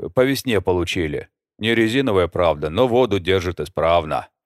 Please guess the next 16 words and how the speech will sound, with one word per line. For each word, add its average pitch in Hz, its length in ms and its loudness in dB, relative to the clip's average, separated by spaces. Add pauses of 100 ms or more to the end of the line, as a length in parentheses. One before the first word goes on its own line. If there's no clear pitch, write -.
(440)
проговорил 90 560 2
председатель, 87 800 -2 (320)
а 87 100 0
глаза 92 480 2
наполнялись 95 880 0
облегчением 95 920 -2
от 90 220 -2
призывного 95 720 0
синего 90 500 -2
экрана 110 360 0
механического 87 920 -2
мозга, 78 520 -4 (460)
что - 220 -2
просил 85 580 -2 (140)
ввести 90 520 -6
пароль. 87 460 0